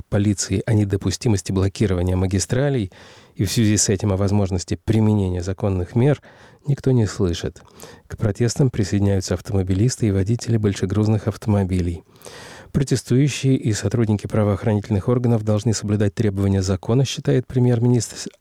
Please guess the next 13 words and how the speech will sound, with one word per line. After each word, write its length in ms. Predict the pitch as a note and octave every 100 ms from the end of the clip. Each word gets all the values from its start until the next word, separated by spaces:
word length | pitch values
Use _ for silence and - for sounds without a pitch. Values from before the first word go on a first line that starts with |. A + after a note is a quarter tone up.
| _ -
Серж 380 | - B2+ G#2
Сарксян. 540 | - A2 - - A2+ G2+ - - -
По 100 | A#2
его 120 | G#2
словам, 360 | - G2+ A#2+
единственный 440 | A2 G2 G#2+ - G2+
путь 200 | A2+ G2+
смены 300 | - G2+ F#2+
власти 340 | G2 G#2 -
в 40 | G2+
Армении — 460 | F#2+ G2+ G#2 G#2 - - - -
выборы. 720 | - G2+ G#2 C3 G2 F#2 F2+ - _ - - - - - - - _ _ _ _
Вечером 720 | - A2+ A#2 C3+ - D#3 E3+